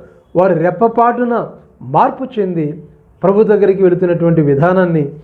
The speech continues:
బైబిల్ గ్రంథంలో మనం ఇక్కడ చూస్తూ ఉన్నాం. ప్రియులారా, ఇంకా మనము ముందుకు వెళితే, మనము యోహాను సువార్త పద్నాలుగవ అధ్యాయం మూడవ వచనములో, "నా తండ్రి దగ్గర నివాసాలు ఉన్నాయి, ఏర్పాటు చేయడానికి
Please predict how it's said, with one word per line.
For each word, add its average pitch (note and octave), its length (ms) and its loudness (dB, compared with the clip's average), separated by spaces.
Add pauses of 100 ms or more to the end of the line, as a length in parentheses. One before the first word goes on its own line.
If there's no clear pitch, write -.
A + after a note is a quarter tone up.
(320)
బైబిల్ E3+ 260 2
గ్రంథంలో D#3+ 680 0 (260)
మనం D#3 180 2
ఇక్కడ D3 280 2
చూస్తూ D#3 280 -2
ఉన్నాం. D3 240 0 (500)
ప్రియులారా, A3+ 480 4 (160)
ఇంకా A#3+ 180 -4
మనము A3+ 280 0
ముందుకు F3+ 320 -2
వెళితే, F3 580 2 (400)
మనము E3 440 0
యోహాను A3 360 0
సువార్త E3+ 580 -2 (380)
పద్నాలుగవ F3+ 400 0
అధ్యాయం D3 440 -2 (300)
మూడవ D#3+ 240 2
వచనములో, F3 560 -2 (360)
"నా D#3+ 140 0
తండ్రి E3 300 -2
దగ్గర F#3 440 2 (380)
నివాసాలు F3+ 500 0
ఉన్నాయి, F3+ 380 -2 (400)
ఏర్పాటు F#3+ 460 2 (120)
చేయడానికి E3+ 580 0